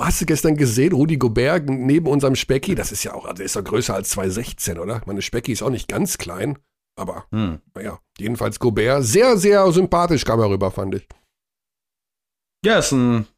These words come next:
Speaker 2: ist, wär, wär auch ein ganz guter Spieler. Ich frag mich, ob Daniele Bayesi mal rübergegangen ist.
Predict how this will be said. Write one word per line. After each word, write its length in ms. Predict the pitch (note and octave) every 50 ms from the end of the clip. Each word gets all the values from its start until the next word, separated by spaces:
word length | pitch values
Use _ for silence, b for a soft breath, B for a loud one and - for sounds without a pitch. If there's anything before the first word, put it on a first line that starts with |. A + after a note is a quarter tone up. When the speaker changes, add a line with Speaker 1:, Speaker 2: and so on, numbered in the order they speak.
| - _ _ _ _ _ - B2 A#2 - _ -
Speaker 2:
ist, 240 | C#3 C#3+ D#3+ - -
wär, 260 | C#3+ C3 D3 D3 C3+
wär 140 | C3 E3 D#3
auch 80 | E3 E3+
ein 80 | E3+
ganz 180 | D3 C#3+ C3+ -
guter 260 | - D#3+ C#3 C#3+ C3
Spieler. 360 | - - - D#3+ D3 B2 G2+ G2
Ich 60 | F#2
frag 200 | - B2+ B2 B2
mich, 140 | B2+ A#2 B2
ob 240 | A2 - - -
Daniele 340 | - B2+ A#2 A#2+ A#2+ B2+ B2 A2
Bayesi 440 | A2+ A2+ A2+ A#2 B2 A#2+ A#2+ G#2
mal 160 | G2+ G2+ G2 F#2+
rübergegangen 640 | F#2+ A#2 A2+ A#2 A2 G#2 G#2 F#2 F#2+ F2+ F2+ F#2+ F#2+
ist. 300 | - - - D#3 C#3